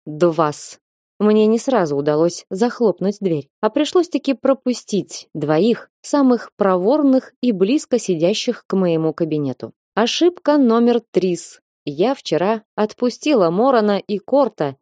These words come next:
одних расследовать просто архиважное дело: исчезновение магического хронометра Матильды Бланч, купчихи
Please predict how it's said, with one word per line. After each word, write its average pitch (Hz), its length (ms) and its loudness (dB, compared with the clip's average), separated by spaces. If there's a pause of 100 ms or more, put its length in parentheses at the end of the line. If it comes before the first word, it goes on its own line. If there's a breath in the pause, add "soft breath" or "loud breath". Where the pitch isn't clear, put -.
одних 247 520 2
расследовать 220 720 0
просто 240 460 -2 (100)
архиважное 190 1040 0
дело: 151 400 0 (180)
исчезновение 170 960 0
магического 165 760 -2
хронометра 196 840 0 (180)
Матильды 180 720 0
Бланч, 165 640 0 (180)
купчихи 160 720 -2